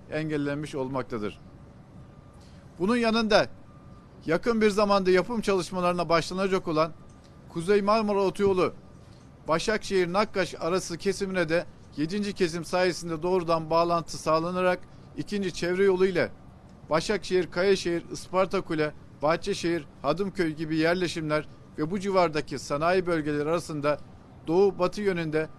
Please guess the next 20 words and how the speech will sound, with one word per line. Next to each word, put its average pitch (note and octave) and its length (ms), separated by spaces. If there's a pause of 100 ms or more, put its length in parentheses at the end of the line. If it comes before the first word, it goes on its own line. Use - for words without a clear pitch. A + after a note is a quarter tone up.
(120)
Mahmut F3 400
Bey E3+ 140
gişelerde E3 560
oluşan D#3 380
trafiği E3+ 420
de D#3 60
ortadan D#3+ 460
kaldıracak D#3+ 580 (360)
yeni F3 260
bir D#3 80
ulaşım D#3+ 440
aksı D#3+ 400 (180)
oluşturmuş D3+ 720
oluyoruz. A#2+ 540 (1080)
Değerli F#3 280
medya F3 300
mensupları, B2+ 640 (2500)
Kuzey F#3+ 300
Marmara A3+ 420
Otoyolu G3 520